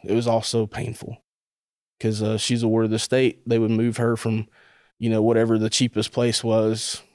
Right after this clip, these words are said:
kinda under, you know, sadly, they're understaffed, over-medicated. And, um, but she, even with all that, and even though it was hard on my girls, we took 'em at least once a year,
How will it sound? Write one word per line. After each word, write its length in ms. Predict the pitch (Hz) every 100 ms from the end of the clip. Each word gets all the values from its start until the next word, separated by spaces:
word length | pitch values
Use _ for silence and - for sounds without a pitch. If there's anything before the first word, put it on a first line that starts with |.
| -
kinda 280 | 113 110 87
under, 320 | 117 110 101
you 100 | 113
know, 140 | 117
sadly, 460 | 107 127 117 120 113
they're 180 | 110 95
understaffed, 760 | 113 107 - 104 104 107 - -
over-medicated. 880 | 110 107 101 101 98 110 104 98 117 _ _ _ _ _ _ -
And, 260 | 104 107
um, 360 | 107 104 104 117 _ _ _ -
but 220 | 113 -
she, 380 | - 117 117 -
even 300 | 123 127 120
with 120 | 110
all 200 | 113 117
that, 300 | 110 104 101
and 140 | 113 117
even 160 | 123
though 80 | 120
it 60 | 82
was 100 | -
hard 220 | 104 107
on 60 | 107
my 120 | 104
girls, 320 | 101 107 107
we 120 | 107
took 200 | 110 120
'em 120 | 113 110
at 100 | 95
least 240 | 107 -
once 200 | 113 -
a 80 | 104
year, 300 | 104 107